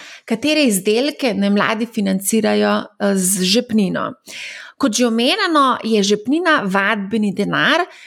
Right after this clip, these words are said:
zato je dobro vključiti čim več nakupov, ki jih bodo izvajali kot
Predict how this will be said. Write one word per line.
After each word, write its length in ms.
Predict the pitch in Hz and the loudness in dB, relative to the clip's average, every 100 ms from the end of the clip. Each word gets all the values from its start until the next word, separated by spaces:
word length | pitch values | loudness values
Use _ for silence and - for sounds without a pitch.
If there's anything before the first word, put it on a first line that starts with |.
| - | -2
zato 320 | 220 269 349 | -2 0 0
je 80 | 285 | 2
dobro 520 | 233 233 254 294 254 | 2 2 2 0 0
vključiti 720 | - - 247 277 - 220 220 | -2 -6 -2 -2 -4 -2 -2
čim 300 | - - 311 | -2 0 2
več 320 | 247 247 - - | 2 0 -4 -2
nakupov, 680 | 214 190 - 311 302 220 208 | 0 0 0 0 2 -2 -2
ki 220 | - 208 | -4 -2
jih 80 | 185 | 2
bodo 280 | 214 214 208 | 2 2 -2
izvajali 800 | - 180 196 185 202 220 233 220 | -4 -4 -2 2 2 2 0 -2
kot 300 | - 190 190 | 0 -2 -2